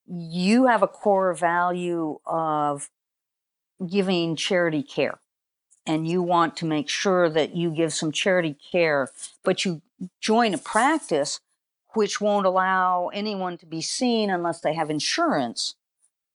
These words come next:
you're going to always be uncomfortable with that practice.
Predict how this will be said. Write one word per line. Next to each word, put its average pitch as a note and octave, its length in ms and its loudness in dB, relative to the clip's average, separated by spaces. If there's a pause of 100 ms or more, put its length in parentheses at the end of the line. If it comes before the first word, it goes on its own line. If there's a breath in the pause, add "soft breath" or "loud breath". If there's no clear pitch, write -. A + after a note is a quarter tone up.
you're B3+ 360 2
going B3 280 2
to A3 120 -4 (140)
always F#3+ 480 4
be D3 200 -4
uncomfortable F3 800 -2
with F3+ 140 -4
that G3+ 180 -2
practice. - 540 -6